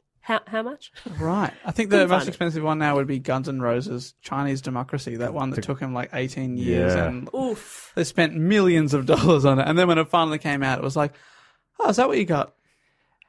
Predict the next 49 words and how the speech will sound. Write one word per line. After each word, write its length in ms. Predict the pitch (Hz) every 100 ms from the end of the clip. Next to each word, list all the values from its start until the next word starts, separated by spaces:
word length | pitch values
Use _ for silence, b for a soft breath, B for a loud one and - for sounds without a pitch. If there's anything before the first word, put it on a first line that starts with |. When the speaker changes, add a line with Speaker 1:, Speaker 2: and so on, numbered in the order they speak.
| _ -
Speaker 3:
I 80 |
would, 180 | 135 254
Speaker 1:
Cool. 160 | 277 156
Speaker 3:
it 80 | 208
would, 200 | 226 -
it, 220 | 120 165 -
I 60 | 131
imagine 400 | 151 160 170 139
it 40 | 110
would 140 | 120
have 160 | 120 101
been 320 | 113 110 104
a 80 | 101
hit 240 | 113 120
if 160 | 110 -
they 160 | 95
released 420 | 98 98 110 - 101
it 80 | -
s-, 160 | - - _
right 260 | 95 101
on 120 | 101 92
the 80 |
back 200 | 85 87 202
of 40 |
Speaker 2:
Yeah, 480 | 226 - 320 208 143
yeah. 360 | 127 196 190 151
Speaker 3:
one 240 | 92 92 92
of 80 |
those, 480 | 87 87 85 - - -
the, 400 | 87 92 85 80 - _
what 100 | 120
was 140 | 104 98
the 100 | 98
album 140 | 92
before 300 | 85 - 123
that? 260 | 120 - _
Double, 360 | 82 82 82 80
anyway, 300 | 82 71 73
that 200 | 82 80 -
doesn't 200 | - -
matter. 120 | 156
Speaker 2:
Use 140 | 151 156
Your 120 | 147
Illusion 420 | 143 147 147 151
or 60 | 147
something 340 | - 151 160
like 140 | 156 -
that. 80 | 90
Speaker 3:
Yeah, 380 | 87 80 71